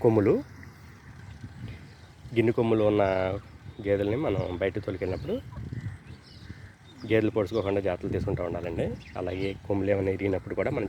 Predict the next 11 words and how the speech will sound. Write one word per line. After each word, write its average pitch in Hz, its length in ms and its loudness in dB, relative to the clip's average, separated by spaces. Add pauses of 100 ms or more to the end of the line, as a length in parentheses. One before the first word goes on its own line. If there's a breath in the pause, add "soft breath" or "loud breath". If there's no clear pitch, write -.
చాలా 92 140 4
జాగ్రత్తలు 95 320 0
తీసుకోవాలి. 92 400 0
గేదెలను 95 320 0
బయట 90 180 2
కూడా 90 180 2
తీయకూడదు. 90 320 0
నీళ్ళలో 95 360 0
పొడుగునే 92 360 -2
అవకాశం 87 320 -2
ఉన్నప్పుడు 87 300 -2